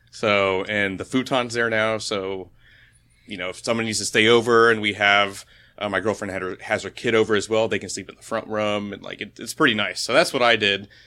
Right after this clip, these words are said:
But then I also took out the, um, the Camry, and then my girlfriend took out the, her, her Miata. And, um, so we've got some new camera equipment to shoot four K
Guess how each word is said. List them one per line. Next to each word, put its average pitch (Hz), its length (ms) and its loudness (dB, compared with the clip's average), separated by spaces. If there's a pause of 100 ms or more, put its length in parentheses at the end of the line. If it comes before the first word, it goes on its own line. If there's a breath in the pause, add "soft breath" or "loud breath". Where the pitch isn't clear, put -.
(200 soft breath)
But 104 140 -6
then 123 120 0
I 117 120 4
also 110 380 2
took 104 300 -4
out 101 200 0
the, 101 240 -4
um, 92 520 -4 (400)
the - 100 -10
Camry, 143 500 2
and 117 100 -2
then 104 80 -6
my 95 100 -2
girlfriend 104 420 -6
took - 180 -10
out 98 200 -4
the, 95 480 -8
her, 101 260 -6
her 101 80 -10
Miata. 95 520 -2 (480 soft breath)
And, 95 240 -8
um, 92 600 -6 (140)
so 98 360 -4
we've 104 300 -8
got 117 260 0
some 101 440 -8
new 143 180 2
camera 156 300 -2
equipment 156 460 -4
to 113 220 -6
shoot - 280 -8
four 135 280 -4
K 135 460 -4